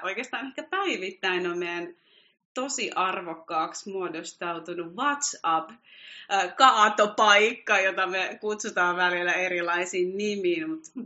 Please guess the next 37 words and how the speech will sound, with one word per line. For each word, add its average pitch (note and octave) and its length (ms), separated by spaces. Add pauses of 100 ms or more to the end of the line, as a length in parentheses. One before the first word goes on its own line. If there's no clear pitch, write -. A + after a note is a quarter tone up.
tämmöisenä F#3 440
heti B3+ 420
ensimmäisenä G3 800 (340)
<laughs> - 300
vinkkinä, G3+ 800
että, F3 260
että F3 140
miten G#3+ 400
arvokasta F3 800
sillä E3 280
omalla E3 360
toipumisen D#3+ 720
tiellä D3+ 440
voi D#3 180
olla, D#3 440
että - 180
on D#3 280 (240)
ihminen, F3 520
kenen D3+ 340
kanssa D3+ 200
voi D3+ 160
rehellisesti D#3 960
jakaa D3+ 640
kaikkea D#3 560
sitä, D#3 300
mitä C#3 300
myös C#3 380
näihin D#3+ 300
riippuvuuksiin C#3+ 960
kuuluu. D3+ 500
Ihana D4 260
Kristiina, A#3 460
että G3 80
sä G3+ 60
oot F#3+ 100
mun G3 160
kanssa G#3 360